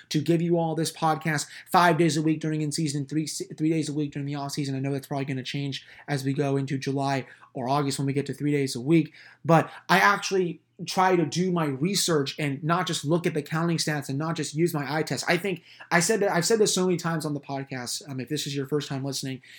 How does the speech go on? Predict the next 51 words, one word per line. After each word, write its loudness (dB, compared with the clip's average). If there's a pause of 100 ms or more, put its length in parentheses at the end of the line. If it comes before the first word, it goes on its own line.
(160)
if -2
you 2
are 4
not 2
using 0 (400)
even -2
a 2
little 4
bit 4
of 0
analytics 0
when 0
you 2
are 2
watching 0
hockey, -4 (380)
you 2
know, 2 (100)
you 4
are 4 (200)
behind 4
the 0
curve. -12
Adapt 2
or 4
die, 2 (260)
as 4
they 6
say 2
in -2
Moneyball. 2
You 6
are 6
just 0
behind 6
the 4
curve, 6
and 2
you're 4
gonna 2
continue 4
to 8
be 6
behind 0
the -2
curve -2 (240)
for 2
as 2
long 2
as 0
you 0